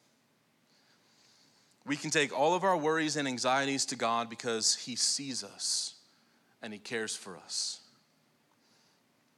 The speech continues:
Moms, in those moments when you may feel invisible,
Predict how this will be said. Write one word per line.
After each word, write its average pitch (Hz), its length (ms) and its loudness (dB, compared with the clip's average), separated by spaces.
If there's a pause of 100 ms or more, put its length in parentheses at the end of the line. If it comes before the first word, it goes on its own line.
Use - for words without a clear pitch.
(760)
Moms, 143 500 2
in 143 180 -2
those 139 320 0
moments 143 600 2
when 123 160 -6
you 135 140 -2
may 139 180 -2
feel 135 380 -4
invisible, 123 580 -6